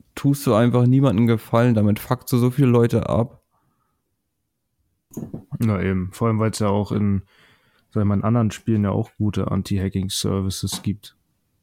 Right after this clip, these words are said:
Speaker 1: Ja, aber die Leute sind irgendwie immer, immer dabei, irgendwie gibt's
Speaker 2: Ja,
Speaker 1: immer
Speaker 2: klar,
Speaker 1: neue und
Speaker 2: irgendwann gibt's immer irgendwas, das stimmt.
Speaker 1: Aber ja, obwohl halt C O D erst damit geprallt hat, dass sie jetzt mit einem neuen Anti-Cheat-System ranging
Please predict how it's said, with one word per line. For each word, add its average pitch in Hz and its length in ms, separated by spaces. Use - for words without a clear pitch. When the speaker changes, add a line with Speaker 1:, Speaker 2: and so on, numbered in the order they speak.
Speaker 1:
Ja, 101 540
aber 104 180
die 104 60
Leute 113 300
sind 113 180
irgendwie 104 320
immer, 101 520
immer 110 220
dabei, 98 420
irgendwie 101 460
gibt's 107 240
Speaker 2:
Ja, 101 80
Speaker 1:
immer 110 180
Speaker 2:
klar, 101 140
Speaker 1:
neue 127 320
und 156 80
Speaker 2:
irgendwann 127 460
gibt's 113 240
immer 107 220
irgendwas, 92 580
das 95 180
stimmt. 95 400
Speaker 1:
Aber 117 580
ja, 110 500
obwohl 131 400
halt 135 240
C 135 140
O 120 60
D 120 180
erst 107 320
damit 123 220
geprallt - 400
hat, 139 80
dass 101 140
sie 113 80
jetzt 104 180
mit - 120
einem 101 180
neuen 101 480
Anti-Cheat-System 110 1000
ranging 104 760